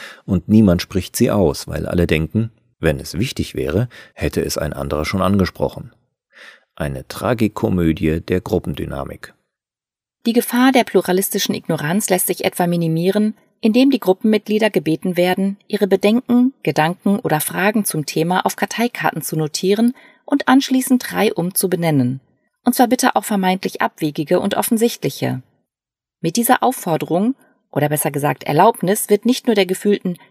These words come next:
Speaker 2: Gefahr, sich zu blamieren, der Boden entzogen, es wird auch einem neuen impliziten Gedankengang der Boden bereitet,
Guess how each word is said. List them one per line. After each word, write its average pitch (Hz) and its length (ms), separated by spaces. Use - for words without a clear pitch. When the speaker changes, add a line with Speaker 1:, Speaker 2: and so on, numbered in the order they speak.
Speaker 2:
Gefahr, 156 680
sich - 200
zu 180 100
blamieren, 175 520
der 147 120
Boden 135 280
entzogen, 165 600
es - 200
wird 285 180
auch 247 140
einem 208 260
neuen 214 320
impliziten 226 680
Gedankengang 180 600
der 180 120
Boden 156 280
bereitet, 175 520